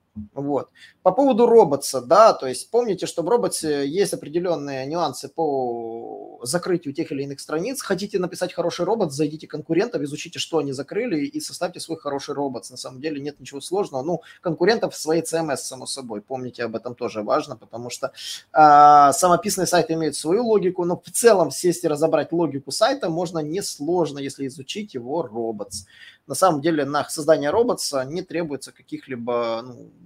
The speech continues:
тяжёлых там знаний. Нужно понимать, какие страницы точно не должны быть в индексе. сеошник вам скажет, что должно быть в индексе.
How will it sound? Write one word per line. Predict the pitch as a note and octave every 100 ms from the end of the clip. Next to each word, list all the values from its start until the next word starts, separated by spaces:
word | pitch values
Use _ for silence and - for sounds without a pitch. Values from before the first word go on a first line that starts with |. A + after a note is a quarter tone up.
| _ _ _ _
тяжёлых | - D#3 D#3 D#3+ C3 -
там | B2 A2+
знаний. | A#2+ F3 F#3+ C3+
Нужно | C#3 D3
понимать, | D#3 D#3+ C#3 -
какие | - C#3+
страницы | - C#3+ F3 A#2+
точно | - F#3 D3
не | C#3
должны | C3+ C3 C#3+
быть | B2+
в | C3
индексе. | A#2 G#2 -
сеошник | A#2 F#3 E3+ D#3
вам | F3+ D#3+
скажет, | - B2+ B2
что | - C#4
должно | D4+ G#3+ G3
быть | D#3+ D3+
в |
индексе. | C#3+ A#2+ - -